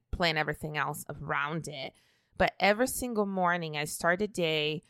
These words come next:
with the list of priorities for that day, knowing that because I create energy boundaries, if my energy does not want to dedicate time to that specific task,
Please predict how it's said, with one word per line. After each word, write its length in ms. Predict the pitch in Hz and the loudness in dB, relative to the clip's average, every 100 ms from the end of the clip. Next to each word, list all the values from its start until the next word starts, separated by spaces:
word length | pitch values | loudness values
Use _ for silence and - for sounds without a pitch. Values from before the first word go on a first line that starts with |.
| _ _ _ | _ _ _
with 360 | - 180 - - _ _ - | 2 2 2 -10 _ _ -6
the 140 | 196 | -2
list 480 | 180 165 170 - - - | 0 0 0 -2 -10 -6
of 120 | 180 | -4
priorities 680 | 196 175 156 151 156 151 - _ | -2 -2 0 -2 -4 -6 -10 _
for 200 | - 160 | -4 -2
that 200 | 143 - | -2 -4
day, 440 | - - 151 - _ _ _ _ | -8 -6 -8 -10 _ _ _ _
knowing 680 | 180 185 202 233 285 269 214 | -6 0 6 8 8 6 2
that 360 | 175 143 147 - | 4 4 2 -4
because 440 | 165 - 196 196 196 | -10 -6 -2 -2 0
I 60 | |
create 340 | 196 - 170 - | -2 -2 -2 -2
energy 400 | - 196 254 233 | -2 0 2 0
boundaries, 800 | 180 147 143 143 147 151 165 - - | 0 0 0 -4 -8 -6 -8 -10 -6
if 220 | 175 180 | -4 -4
my 180 | 190 165 - - | -2 -4 -4 -2
energy 720 | 208 262 233 - 170 156 160 139 | 0 2 0 0 -4 -4 -6 -4
does 320 | 175 170 214 202 | 2 4 4 -2
not 440 | 185 165 160 - | 0 4 2 0
want 320 | 156 160 160 | -2 -2 -2
to 140 | - 156 | -8 -6
dedicate 440 | 147 147 147 151 | -6 -8 -10 -12
time 300 | - 156 160 | -4 -4 -4
to 180 | - 185 | -6 -4
that 340 | 185 160 165 - _ | 2 2 2 -6 _
specific 600 | - - 165 160 170 - - | -16 -8 -6 -6 -6 -8 -6
task, 560 | 349 427 165 156 - | 2 4 4 2 -4